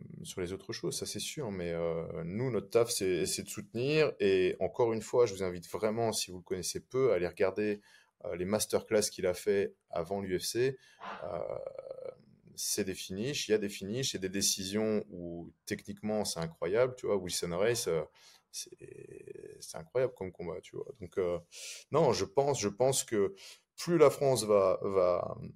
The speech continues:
va donner du, du soutien et plus il va aussi avoir des combats où il pourra mieux s'exprimer, tu vois.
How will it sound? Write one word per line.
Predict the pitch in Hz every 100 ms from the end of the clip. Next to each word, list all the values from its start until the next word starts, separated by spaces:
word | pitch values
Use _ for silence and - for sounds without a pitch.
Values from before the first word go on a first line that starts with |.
| -
va | 90 95
donner | 95 110 117 120 120
du, | 104 101 95 92 92
du | 92
soutien | 92 - 104 120 143 151 -
et | 101 95
plus | - - 123 131 110
il | 98
va | 92
aussi | 90 - 127
avoir | 120 107
des | 107 104
combats | 95 101 117 117 -
où |
il | 98
pourra | - -
mieux | 90 98
s'exprimer, | - 87 - 92 87 _
tu | -
vois. | 90